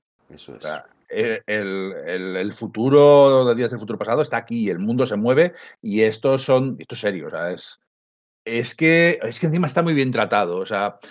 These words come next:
Speaker 2: aunque luego no se te llegará a tratar con toda la profundidad, o el final será un poquitín así escachurrío, que simplemente,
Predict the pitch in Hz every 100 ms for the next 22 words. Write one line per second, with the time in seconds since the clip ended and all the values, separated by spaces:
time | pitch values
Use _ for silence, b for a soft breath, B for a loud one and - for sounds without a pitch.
0 | B - 131 139 156 214 226 202 185 151
1 | 139 135 139 165 147 131 135 107 98 98
2 | 151 135 117 - 101 92 90 110 151 92
3 | 98 95 92 101 107 139 135 127 123 123
4 | 117 107 92 107 107 104 98 95 104 92
5 | 90 - 90 95 123 180 107 - 87 90
6 | 95 87